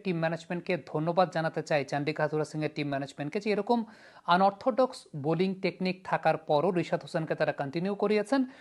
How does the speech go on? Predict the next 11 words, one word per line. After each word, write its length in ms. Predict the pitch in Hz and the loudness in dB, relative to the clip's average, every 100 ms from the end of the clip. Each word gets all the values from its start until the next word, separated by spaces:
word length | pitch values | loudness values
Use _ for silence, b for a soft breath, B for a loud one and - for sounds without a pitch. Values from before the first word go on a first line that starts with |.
| B - | B 0
প্রত্যেক 340 | 262 269 311 | 2 2 -2
স্পিনারের 440 | - 240 233 254 214 | -2 0 2 4 2
নিজস্ব 420 | 180 208 - 233 | 2 2 0 -2
বৈশিষ্ট্য 500 | 165 175 214 208 202 | 0 0 -4 -4 -4
যেটা 180 | 190 190 | -2 -2
থাকে 240 | 202 214 | -2 -4
সেরকমভাবেই 680 | 202 165 170 190 180 185 202 | -4 -4 -2 -4 -2 -2 0
তাদেরকে 340 | 180 170 175 | -2 -2 -4
ফ্লারিশ 380 | - 156 165 - | -2 -2 -2 -4
করতে 260 | 165 151 | -8 -6
দেয়া 260 | 139 143 139 | 0 0 0